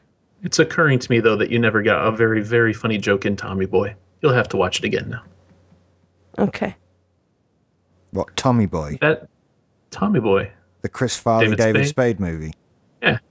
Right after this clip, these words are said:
Speaker 3: I've probably seen that more than once, actually, which I'm a little bit ashamed of.
Speaker 1: It's a very good comedy.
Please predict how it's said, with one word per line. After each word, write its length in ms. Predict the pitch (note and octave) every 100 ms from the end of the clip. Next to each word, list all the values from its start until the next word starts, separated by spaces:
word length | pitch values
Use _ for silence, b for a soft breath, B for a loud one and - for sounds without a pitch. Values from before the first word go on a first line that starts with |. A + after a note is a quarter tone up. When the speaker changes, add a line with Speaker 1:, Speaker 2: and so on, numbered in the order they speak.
| _ _ _ _ _ _ _ _ _ -
Speaker 3:
I've 160 | D#2+ -
probably 240 | F#2+ D#2+
seen 260 | - E2 D#2
that 140 | D2+
more 220 | E2 D#2
than 120 | D#2+
once, 280 | E2 D#2 -
actually, 340 | E2 - - D2+
which 200 | D2+ E2+
I'm 100 | D#2+
a 40 |
little 360 | D#2 E2 - D#2
bit 180 | D2+ -
ashamed 400 | - D#2 D#2 D2+
of. 240 | D2 - _ _ _ _ _ _ _ _ _
Speaker 1:
It's 120 | - B2+
a 60 |
very 440 | G#2 G#2 A2 G#2 G2
good 200 | G2+ -
comedy. 460 | G#2+ G#2+ G#2+ A2+